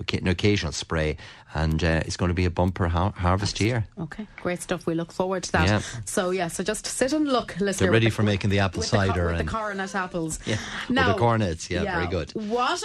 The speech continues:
Speaker 2: are the plants used in the Flower Beds Park, which you know in Westport? Uh, they seem to have come back year after year.
Speaker 1: They do.
Speaker 2: This person is part of a Tidy Towns group, and they're looking, sir, for some ideas to plant in beds.
Speaker 1: Oh, yeah, and it's one of the criterias in Tidy Towns now. I suppose the Tidy Towns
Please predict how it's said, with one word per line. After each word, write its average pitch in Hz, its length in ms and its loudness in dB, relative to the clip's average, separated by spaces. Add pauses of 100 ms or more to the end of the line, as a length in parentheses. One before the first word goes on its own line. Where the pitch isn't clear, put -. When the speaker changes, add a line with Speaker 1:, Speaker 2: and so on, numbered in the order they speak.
Speaker 2:
are 285 160 0
the 226 80 -4
plants 202 380 -2
used 196 340 0
in 196 120 -2
the 175 80 0
Flower 285 420 0
Beds 175 260 -2
Park, 147 320 -4
which 156 120 -2
you 165 60 0
know 165 140 2
in 151 140 0
Westport? 147 580 -2 (340)
Uh, 156 220 4
they 160 160 0
seem 370 300 -2
to 349 80 2
have 254 100 -8
come 220 220 0
back 180 260 -2
year 233 180 0
after 165 300 -2
year. 160 320 0
Speaker 1:
They 160 120 0
do. 120 160 -6
Speaker 2:
This 202 140 0
person 190 300 0
is 143 100 -4
part 151 200 -2
of 135 80 -8
a - 40 -8
Tidy 220 300 0
Towns 185 320 -2
group, 185 160 -2
and 151 80 -4
they're 135 100 0
looking, 175 300 -2
sir, 175 280 0 (200)
for - 120 -4
some 180 180 -2
ideas 233 480 -2
to 202 80 0
plant 196 360 0
in 180 120 0
beds. 127 440 -2
Speaker 1:
Oh, 156 60 4
yeah, 127 120 2
and 127 100 6
it's 120 160 0
one 135 180 2
of 160 80 -2
the 113 80 0
criterias 95 720 0
in 92 80 -4
Tidy 82 300 -2
Towns 80 360 -2
now. 85 180 0
I 76 80 -2
suppose 87 260 -4
the 80 360 -4
Tidy 95 360 -2
Towns 87 480 0